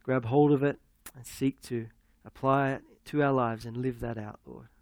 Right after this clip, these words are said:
May we be a people for whom the theme of our lives is all about you,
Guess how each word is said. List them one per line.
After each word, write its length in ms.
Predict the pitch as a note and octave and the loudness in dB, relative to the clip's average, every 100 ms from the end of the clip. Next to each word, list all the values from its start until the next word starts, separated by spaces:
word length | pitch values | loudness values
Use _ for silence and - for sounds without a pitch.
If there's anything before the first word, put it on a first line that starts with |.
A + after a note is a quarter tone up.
| _ _ _ _ _ - | _ _ _ _ _ -2
May 140 | C#3 | 4
we 100 | D3+ | 4
be 180 | C#3 C#3+ | 6 4
a 40 | |
people 520 | - E3 D#3 B2+ A2+ _ _ _ _ _ _ _ _ | 4 -2 -2 -6 -10 _ _ _ _ _ _ _ _
for 180 | D3 | -4
whom 180 | B2+ C#3 | 0 2
the 80 | C3 | 0
theme 300 | - D#3 D#3 | 2 4 6
of 120 | C3+ | 6
our 120 | C#3 | 6
lives 280 | C#3 C#3 B2 | 6 6 4
is 160 | B2+ A#2+ | -2 -4
all 180 | C#3 D3+ | -2 0
about 300 | C3+ C#3 C3 | 2 0 -2
you, 260 | C3 A2+ | -4 -8